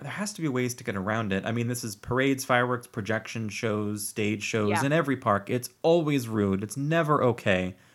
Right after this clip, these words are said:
Speaker 1: We waited to see the new projection show at, uh, Hollywood Studios when I did, went for the, the night of the thirtieth. And,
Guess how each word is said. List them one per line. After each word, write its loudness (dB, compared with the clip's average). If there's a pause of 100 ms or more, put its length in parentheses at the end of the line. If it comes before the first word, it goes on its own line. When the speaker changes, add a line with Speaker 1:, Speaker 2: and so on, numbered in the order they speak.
(100)
Speaker 1:
We 6
waited 0
to -6
see -4
the -2
new -2
projection -4
show 0 (340)
at, 0
uh, -2
Hollywood 0
Studios 0
when -2
I 2
did, -4
went -4
for -12
the, -10
the -6
night 2
of 0
the -4
thirtieth. 0 (400)
And, 0